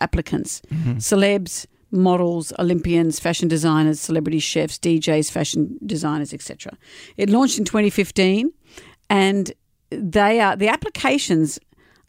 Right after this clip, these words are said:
Speaker 1: are assessed based on algorithmic values, but you're, they're scrutinised by a committee of members bef-, worldwide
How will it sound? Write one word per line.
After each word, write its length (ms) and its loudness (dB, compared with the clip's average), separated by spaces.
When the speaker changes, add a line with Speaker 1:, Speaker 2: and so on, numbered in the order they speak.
Speaker 1:
are 100 4
assessed 640 -2
based 280 0
on 120 -2
algorithmic 640 0
values, 600 -2
but 140 -4
you're, 100 0
they're 140 2
scrutinised 680 0
by 180 2
a 40 -2
committee 380 0
of 120 0
members 440 0
bef-, 280 -8
worldwide 880 0